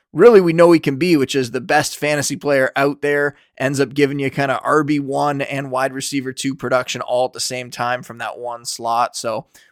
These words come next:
we wanna see him back. We wanna see him get through a, a full season, which hopefully we know running backs, they tend to break down, and this is now two seasons for him worth of injuries, but fingers crossed he'll enter next year a hundred percent and ready to go and won't have to deal with any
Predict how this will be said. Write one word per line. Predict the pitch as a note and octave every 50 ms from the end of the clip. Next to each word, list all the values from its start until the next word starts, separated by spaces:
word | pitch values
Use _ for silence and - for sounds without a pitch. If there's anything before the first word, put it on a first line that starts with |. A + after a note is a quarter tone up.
| _
we | - C#3
wanna | C#3+ D#3 D#3+ D3+
see | - - D#3+ D#3
him | D3 D#3 D3 C3
back. | - D3 C#3+ D3 C#3+ -
We | C#3 B2+
wanna | B2 B2+ B2+ B2
see | - - C#3+ C3
him | B2 B2+ B2+
get | C3 C3+ B2 -
through | - C3+ C3 B2+ B2
a, | A2+ A#2+ - D#2+
a |
full | - - - D#3+ E3+ D#3+
season, | - - - E3+ D#3 C#3+ - A#2 G#2+ A2
which | A2 A2+ - -
hopefully | C#3 C3 D3 D3+ C#3+ C#3+ C3+
we | C3 C3
know | C3+ D#3 D#3+
running | D#3 D#3+ E3 E3+ E3
backs, | C#3+ D3+ C#3+ C3+ - -
they | - B2
tend | A#2+ - C#3 D3 D3+
to | D3+
break | B2+ D3+ D#3 D3+ D3 -
down, | - D#3+ E3+ F3+ F#3 F3+ D3+
and | C3+ B2+ C3 - _ _ _ _ _
this | - -
is | C3 C3+
now | C#3 C3 B2+
two | - - - E3+ D#3+
seasons | - - D#3 E3+ F3+ D3+ D#3+ D3 C#3
for | - - C3+ A#2+
him | B2+ C3 B2+ B2+ C3 - _ _ _ _
worth | - C3+ C#3 C3+ -
of | C#3+ C#3+
injuries, | E3+ F3+ F#3+ E3+ C#3 C#3 A#2+ A#2+ B2 A#2+ -
but | - B2+ A#2 A2+ - - _ _ _ _ _
fingers | - D#3+ D#3 D#3+ -
crossed | - - G#3+ B3 A#3 - -
he'll | D3 C3+ C#3
enter | C3+ B2 B2+ C3
next | C3 C3 B2+ - - -
year | C3 B2 A#2+
a | A#2
hundred | A#2+ A#2+ A#2+ A#2
percent | - - A#2+ - - - B2+ B2+ B2 -
and | A#2 A2+ A2+ - _ _ _ _ -
ready | C3 C3+ C3+
to | B2+ B2+
go | B2+ - C#3+ C#3+ C#3+
and | C3
won't | C3+ C#3 C3+ B2+
have | C3+ C3 -
to | -
deal | B2 - C3+ C3+ B2+ B2
with | A#2 A#2 - B2+
any | A#2+ A#2+ A#2 A#2 A#2